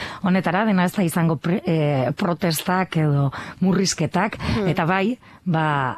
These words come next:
Speaker 1: aurreko urtean Loraldia jaialdia martxoan abiatu zen, baina bertan bera geratu zen, eta, bueno, ba, eh, zazpigarren edizioa, eh, asteartean hasi zen, martxoaren bederatzian, eta hilaren hogeita bederatzia bitarte ospatuko da,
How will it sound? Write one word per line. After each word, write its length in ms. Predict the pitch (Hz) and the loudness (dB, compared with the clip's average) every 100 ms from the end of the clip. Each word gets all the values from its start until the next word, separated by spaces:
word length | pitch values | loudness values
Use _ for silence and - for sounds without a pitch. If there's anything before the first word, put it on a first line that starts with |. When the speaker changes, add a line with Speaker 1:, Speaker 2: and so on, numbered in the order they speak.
| - | -2
Speaker 1:
aurreko 580 | 165 175 - 190 180 - | 0 0 0 0 0 0
urtean 400 | 196 214 202 190 | 0 2 2 2
Loraldia 520 | 180 180 180 185 170 | 2 2 2 2 2
jaialdia 400 | - 185 190 196 | 2 2 2 2
martxoan 560 | 175 170 - 202 180 160 | 0 -2 0 2 2 2
abiatu 600 | 165 170 190 185 170 170 | 2 0 2 2 2 2
zen, 400 | - 202 208 214 - - - | 2 2 2 0 -4 -12 -4
baina 180 | 170 170 | 0 2
bertan 340 | 175 180 175 | 0 0 0
bera 400 | 175 165 151 139 | 2 2 2 0
geratu 360 | 147 165 180 190 | 0 0 0 -2
zen, 340 | - 208 202 196 - - - | 0 0 0 -2 -8 -12 -2
eta, 260 | 170 180 | 0 0
bueno, 240 | 165 185 208 | 2 2 2
ba, 480 | 196 139 135 127 - | 2 2 2 0 -4
eh, 360 | 185 151 139 135 | -2 0 2 0
zazpigarren 580 | 185 - 226 214 208 208 | 0 -2 0 2 2 2
edizioa, 880 | 196 214 - 208 190 190 196 220 - - - - | 2 0 2 2 4 2 2 0 -2 -10 -14 -10
eh, 380 | 190 165 156 139 - | -2 0 2 0 0
asteartean 680 | 175 - 240 220 214 180 | -4 0 0 2 2 2
hasi 220 | 165 - 190 | 0 0 0
zen, 220 | 220 240 | 2 2
martxoaren 500 | 214 175 196 175 170 | 2 0 0 2 2
bederatzian, 800 | 151 151 160 165 - 160 185 233 - - - - | 2 2 2 0 0 0 2 2 -2 -8 -10 -2
eta 460 | 165 202 180 151 - | -2 2 0 0 0
hilaren 440 | 180 185 175 190 | 2 2 2 2
hogeita 240 | 175 180 180 | 2 2 2
bederatzia 600 | 175 170 165 - 185 160 | 2 2 0 0 0 2
bitarte 420 | 156 180 180 156 | 0 -2 -2 -2
ospatuko 480 | 147 170 196 - 202 | -2 -2 -2 0 0
da, 220 | 233 | 0